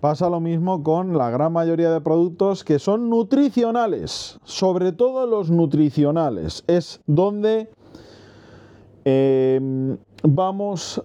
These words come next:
a tener que realizar esta operación de reducir la cantidad de abono al cambiar la marca comercial del mismo. Con lo cual,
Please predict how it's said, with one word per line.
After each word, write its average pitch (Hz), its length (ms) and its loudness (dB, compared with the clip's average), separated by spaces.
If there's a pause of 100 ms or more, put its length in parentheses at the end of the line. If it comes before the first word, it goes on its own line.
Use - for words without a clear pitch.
(140)
a 185 420 0
tener 165 400 0
que 180 140 2
realizar 165 760 0 (480)
esta 180 1000 0
operación 147 880 0
de 165 120 4
reducir 156 920 0 (480)
la 139 140 0
cantidad 135 460 2
de 156 60 0
abono 160 480 -4 (1160)
al 151 220 0
cambiar 143 520 0
la 139 160 -2
marca 143 320 0
comercial 139 640 0
del 113 180 2
mismo. 92 480 -2 (840)
Con 117 160 2
lo 113 100 0
cual, 127 360 -2